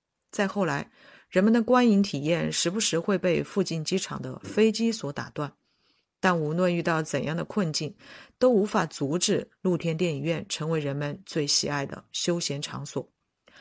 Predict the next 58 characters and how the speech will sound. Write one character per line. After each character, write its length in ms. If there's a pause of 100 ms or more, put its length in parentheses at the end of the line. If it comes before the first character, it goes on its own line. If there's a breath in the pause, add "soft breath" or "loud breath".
(280 loud breath)
而 120
中 280
国 180
的 160
露 180
天 220
电 160
影 80
院 260
产 280
生 240
于 120
上 280
世 180
纪 260
七 240
十 140
年 220
代 160
至 280
九 240
十 140
年 180
代， 220 (540 loud breath)
在 200
中 220
国 140
的 180
广 260
大 160
乡 240
村 240 (140)
常 340
有 180
露 200
天 220
电 120
影 140
上 240
映。 160 (560)
天 240
当 180
房， 360 (280)
地 160
当 240
院 120
儿， 100 (540 loud breath)
电 180
影 60
院 200
其 160
实 140
就 140
是 120
一 80
块 280
平 260
地， 240